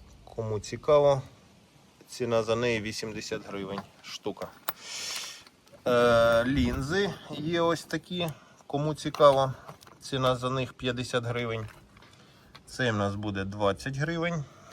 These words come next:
Насос у нас буде на переборку. Або що розберу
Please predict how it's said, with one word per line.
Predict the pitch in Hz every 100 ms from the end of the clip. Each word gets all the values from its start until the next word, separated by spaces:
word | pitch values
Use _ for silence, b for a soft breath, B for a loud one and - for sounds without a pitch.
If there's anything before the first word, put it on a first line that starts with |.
| B - -
Насос | 139 143 143 123 104 -
у |
нас | 107 104 101
буде | 107 110 101 95 - - - - - - _ _ _ - - - b b b b b b b _ - -
на | 113 110
переборку. | 117 113 135 175 151 156 143 -
Або | 143 175
що | - 127
розберу | 123 107 117 131 147 123